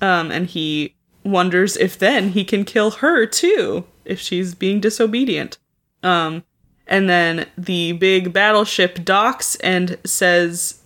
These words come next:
uh, there's, there's, like, a voice that comes out and says, "Hey, come back! Mission accomplished.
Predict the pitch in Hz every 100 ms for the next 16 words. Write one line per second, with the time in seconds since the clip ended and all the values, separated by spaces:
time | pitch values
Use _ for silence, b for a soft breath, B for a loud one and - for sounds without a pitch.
0 | - 170 156 143 170 170 170 170 165 151
1 | 151 175 202 - 202 - 185 190 185 180
2 | 156 156 - 160 156 160 - _ _ _
3 | 196 175 - 226 247 277 185 - - -
4 | _ - 202 - 262 233 262 226 196 160
5 | - -